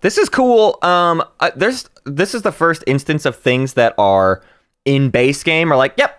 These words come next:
that makes sense, and it works exactly how I think it would work, and it's, it's not complicated really at all." Uh, and then P O K introduces gamma wormholes,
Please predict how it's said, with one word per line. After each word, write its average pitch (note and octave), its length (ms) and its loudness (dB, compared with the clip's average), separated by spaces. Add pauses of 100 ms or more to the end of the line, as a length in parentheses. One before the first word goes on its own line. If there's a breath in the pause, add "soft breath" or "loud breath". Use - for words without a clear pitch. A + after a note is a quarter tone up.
(180)
that F3 380 -4
makes C3+ 260 -2
sense, A#3 320 -4
and D3 80 -2
it A#2 60 -2
works C3 240 -2
exactly A2+ 400 -2
how C3 360 0
I F#2+ 320 0
think F3 360 -4
it E3+ 120 0
would D3+ 180 -2
work, E3+ 300 0
and C3 140 0
it's, - 320 -6
it's G2+ 220 -2 (160)
not A#2+ 560 -4
complicated C#3 640 -2
really B2 280 2
at A#2+ 80 2
all." F#2 300 -2 (380 loud breath)
Uh, A#2+ 180 2
and D3 160 0
then G3 100 -2
P D4 200 0
O C#4+ 100 4
K D3 320 0
introduces C#3 560 -2
gamma A2 540 -2
wormholes, B2+ 840 -2